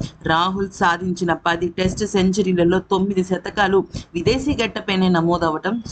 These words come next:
చాలా అద్భుతం. అయితే కేఎల్ రాహుల్ కోసం రిషబ్ పంత్ తన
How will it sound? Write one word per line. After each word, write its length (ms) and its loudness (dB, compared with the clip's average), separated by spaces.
చాలా 240 2
అద్భుతం. 380 -8
అయితే 440 0
కేఎల్ 340 2
రాహుల్ 380 2
కోసం 420 -4
రిషబ్ 480 -2
పంత్ 180 0
తన 140 -2